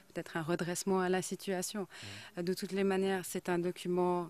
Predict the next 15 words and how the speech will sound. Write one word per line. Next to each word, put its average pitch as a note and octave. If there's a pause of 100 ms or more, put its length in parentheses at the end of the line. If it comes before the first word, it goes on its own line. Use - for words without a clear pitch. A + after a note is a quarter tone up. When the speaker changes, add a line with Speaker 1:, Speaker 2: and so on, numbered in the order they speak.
Speaker 1:
de E3
travail, G3
euh, E3
qui -
va D#3+
continuer F3
à E3+
être E3
discuté -
avec G3+
les F3
partis, G#3 (440)
euh, E3 (120)
pour, G3
euh, D#3